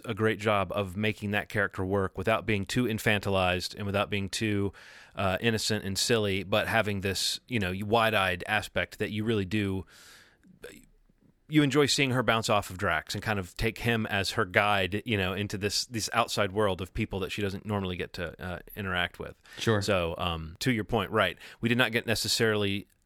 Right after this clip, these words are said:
Speaker 1: development for him the way that I would say we did for Gamora, Rocket, and Peter. I would even say Groot doesn't really get development. He just is a, in a different state than we saw him last time, so it feels fresh.
Speaker 2: Yeah.
Speaker 1: Uh, he's too adorable to kill.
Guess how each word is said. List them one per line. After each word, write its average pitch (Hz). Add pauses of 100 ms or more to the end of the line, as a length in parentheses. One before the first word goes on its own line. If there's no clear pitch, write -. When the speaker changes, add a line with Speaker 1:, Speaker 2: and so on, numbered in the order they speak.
(180)
Speaker 1:
development 107
for 101
him 95
the 98
way 101
that 95
I 95
would 92
say 104
we 92
did 92 (360)
for 95
Gamora, 104 (240)
Rocket, 104
and 92
Peter. 151 (100)
I 240
would 262
even 160
say 135
Groot 127
doesn't 117
really 104
get 95
development. 92
He 113
just 101
is 107
a, 104 (120)
in 120
a 104
different 113
state 107
than 98
we 95
saw 104
him 92
last 98
time, 82
so 98
it -
feels 101
fresh. - (140)
Speaker 2:
Yeah. 101 (1500)
Speaker 1:
Uh, 92
he's 110
too 160
adorable 113
to 101
kill. 87